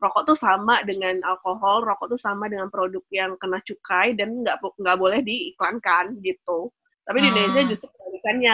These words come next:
Speaker 1: menganggap bahwa rokok itu adalah produk legal dan harus diiklankan, padahal harusnya nggak boleh diiklankan, kayak gitu.
Speaker 2: Hmm, negara asean itu misalnya kayak Malaysia, Thailand gitu ya maksudnya?
Speaker 1: Ya,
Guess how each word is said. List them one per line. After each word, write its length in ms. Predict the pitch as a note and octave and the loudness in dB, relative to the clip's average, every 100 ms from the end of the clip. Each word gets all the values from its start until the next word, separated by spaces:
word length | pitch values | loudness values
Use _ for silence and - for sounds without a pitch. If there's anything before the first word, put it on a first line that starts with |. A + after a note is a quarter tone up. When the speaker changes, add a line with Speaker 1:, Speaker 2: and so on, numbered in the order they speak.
| G#3 | 4
Speaker 1:
menganggap 320 | G3 G3+ A#3 | 0 2 0
bahwa 200 | G#3+ F#3+ - _ | 2 -2 -4 _
rokok 300 | - F#3+ F#3 F#3 | -6 -4 -2 -2
itu 80 | A#3 | 0
adalah 240 | G3+ G3 | 0 -2
produk 280 | G3 G3 F#3 F#3 | -2 -6 -4 -6
legal 300 | E3+ F#3+ A3+ A#3+ | -2 2 4 4
dan 140 | G3+ A#3 - | 0 -2 -6
harus 320 | - G3 A3 - | -4 -2 -2 -6
diiklankan, 1200 | G3 A#3 - _ _ - - F#3 G#3+ A3+ F#3+ G#3 | -4 -4 -4 _ _ -20 -2 2 2 2 2 2
padahal 480 | F#3 F3 A#3 A#3+ B3+ _ _ - | -4 -4 2 2 2 _ _ 0
harusnya 800 | G3+ G3+ F#3+ G3+ G3 G#3 B3+ D4+ - _ _ | 0 2 -2 -4 0 2 2 0 -8 _ _
nggak 240 | G3 F3+ | 2 4
boleh 200 | F#3+ G#3 | 4 2
diiklankan, 800 | F#3+ F#3 G3 F#3+ G#3 F#3+ F3 F3+ G#3 | 0 -2 -2 -4 -2 -2 -2 -4 -10
kayak 160 | - E3+ F3 | -12 -12 -10
gitu. 80 | G#3+ | -4
Speaker 2:
Hmm, 400 | A3+ A#3 B3 A#3+ - - - | -2 0 -2 -2 -6 -14 -2
negara 480 | A#3+ A3+ A3 A3 | 4 6 6 4
asean 240 | - B3 A#3+ A3+ | 4 6 6 4
itu 160 | E4 A4 | -2 -2
misalnya 400 | D4 A3+ A#3+ F#4 | 0 0 2 2
kayak 240 | C#4 F#3 | 2 0
Malaysia, 640 | F#3+ F#3 F#3 - G#3 G#3 G#3+ | 0 -4 -4 -2 2 4 4
Thailand 560 | G3 F#3 F#3+ G#3 G#3+ | 2 0 2 4 4
gitu 160 | G3+ G3+ | 2 0
ya 160 | E3+ D#3+ | -2 -6
maksudnya? 400 | - - - F#3+ | -14 -14 -2 2
Speaker 1:
Ya, 140 | F#3+ | 2